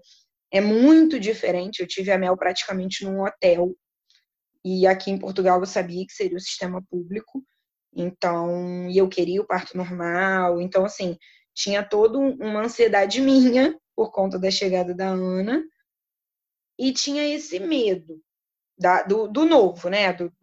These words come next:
a gente sabe que na prática é diferente. Mas a gente tava muito, muito certo do que a gente queria. Acho que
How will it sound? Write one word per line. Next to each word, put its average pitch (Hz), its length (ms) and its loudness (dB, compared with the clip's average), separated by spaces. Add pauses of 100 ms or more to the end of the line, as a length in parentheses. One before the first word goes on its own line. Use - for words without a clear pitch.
(300)
a 185 40 -10
gente 190 220 -4
sabe 220 260 0
que 240 120 -4
na 226 100 -2
prática 220 420 -2
é - 20 -6
diferente. - 760 -6 (1120)
Mas 233 540 0 (520)
a 254 60 4
gente 285 260 0
tava 285 260 0
muito, 381 680 4
muito 359 840 4
certo 269 840 0 (380)
do 240 100 -4
que 262 100 -6
a 262 40 -2
gente 254 320 -4
queria. 226 520 -2
Acho - 240 -6
que 220 200 -16